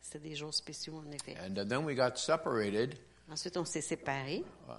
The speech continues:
Speaker 2: I, I suppose due to my travels, I, I spent most of my time out of the country.
Speaker 1: À cause de mes voyages, parce que je passe la majorité de mon temps à l'extérieur du pays.
Speaker 2: I, I ministered in over thirty-five different countries.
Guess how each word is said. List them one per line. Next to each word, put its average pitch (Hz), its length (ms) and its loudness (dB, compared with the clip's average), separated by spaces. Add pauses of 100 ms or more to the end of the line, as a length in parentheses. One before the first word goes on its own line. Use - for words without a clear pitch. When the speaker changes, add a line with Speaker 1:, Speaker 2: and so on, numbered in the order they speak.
(160)
Speaker 2:
I, 104 300 -4
I - 20 -4
suppose 143 540 -2
due 127 200 -2
to - 100 -10
my 98 200 -2
travels, 113 680 0
I, 107 280 -2 (880)
I 131 100 6
spent 127 320 4
most 123 280 -2
of 104 40 -4
my 107 140 2
time 104 420 2 (540)
out 120 140 6
of 101 80 2
the 92 80 0
country. - 480 -6 (320)
Speaker 1:
À 156 80 -2
cause 175 340 2
de 175 60 2
mes 170 120 4
voyages, 160 400 2
parce - 140 -2
que - 100 -6
je - 80 -2
passe 160 320 -4
la 156 120 -2
majorité 160 400 -2
de 170 60 2
mon 156 140 0
temps 165 220 -4
à 165 60 -4
l'extérieur 160 360 -4
du 160 120 -8
pays. - 320 -10 (260)
Speaker 2:
I, 110 300 -4
I - 20 2
ministered 123 540 0
in 107 100 0
over 110 180 0
thirty-five 113 800 0
different 113 320 -6
countries. - 600 -6